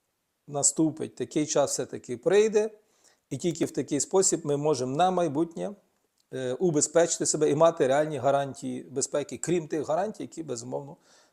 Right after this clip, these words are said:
нам надасть, е, рух в нато чи створення якихось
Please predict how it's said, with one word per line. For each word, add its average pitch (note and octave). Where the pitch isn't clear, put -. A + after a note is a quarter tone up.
нам D3
надасть, D3
е, A#2+
рух C#3+
в C3
нато F3
чи C#3+
створення C#3+
якихось C3+